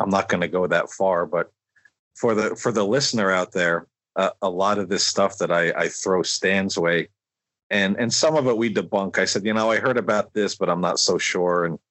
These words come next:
you know, Stan will, will look into it and say, "Nah, you know, that is a bunch of crap." But, but some of these things like weaponized weather and some of the other things we talked about,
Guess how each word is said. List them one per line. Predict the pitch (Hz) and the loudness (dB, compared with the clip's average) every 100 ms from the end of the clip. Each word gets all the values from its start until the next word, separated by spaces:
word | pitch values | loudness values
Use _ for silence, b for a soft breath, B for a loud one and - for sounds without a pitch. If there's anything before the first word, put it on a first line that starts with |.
| _ _ _ 92 | _ _ _ -4
you | |
know, | 92 90 | 0 2
Stan | - - 87 87 | 0 2 0 2
will, | 87 90 | 0 0
will | 87 82 85 | 0 0 0
look | 90 - | 0 0
into | 87 80 82 85 | -2 -2 0 0
it | 80 | -2
and | 82 | -2
say, | 87 82 | -2 0
"Nah, | 82 82 85 | 0 0 0
you | 80 | 0
know, | 80 80 | -2 0
that | 82 | 0
is | 78 82 | 0 -2
a | |
bunch | 71 80 - | -2 -2 -4
of | - | -2
crap." | 87 82 - _ _ _ _ - | 0 0 -4 _ _ _ _ -2
But, | 101 - | -2 0
but | 101 - | -4 0
some | - 123 165 | 0 2 0
of | 147 | 0
these | 95 90 - | -2 -2 -4
things | - 92 90 85 | -2 0 0 0
like | 80 - | 0 0
weaponized | 95 - 90 87 76 | -2 -2 -2 0 0
weather | 73 87 85 87 90 85 | -2 -2 0 0 0 0
and | 78 | -2
some | - 87 | -2 0
of | 82 | 0
the | 76 | 0
other | 80 85 | 0 0
things | - 82 82 | -2 -2 -4
we | |
talked | - 87 - | -2 -2 -2
about, | 73 80 80 | -4 0 0